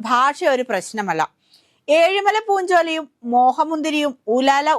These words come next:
ഊലാലയും തുടങ്ങി ഒരുപാട് പാട്ടുകൾ നമുക്ക് ഓരോരുത്തർക്കും പ്രിയപ്പെട്ടതാണ്. മുപ്പത് കഴിഞ്ഞവർക്കറിയാം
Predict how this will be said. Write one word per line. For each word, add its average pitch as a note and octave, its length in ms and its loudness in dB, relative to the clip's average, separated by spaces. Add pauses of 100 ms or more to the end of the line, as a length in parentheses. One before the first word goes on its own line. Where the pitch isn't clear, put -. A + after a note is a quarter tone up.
ഊലാലയും B3+ 520 0
തുടങ്ങി A3 260 -4 (200)
ഒരുപാട് C4 500 0
പാട്ടുകൾ A#3+ 420 -2 (220)
നമുക്ക് A3+ 360 -6
ഓരോരുത്തർക്കും A#3 600 -2 (140)
പ്രിയപ്പെട്ടതാണ്. F3+ 640 -2 (400)
മുപ്പത് G#4+ 420 0
കഴിഞ്ഞവർക്കറിയാം D#4 760 0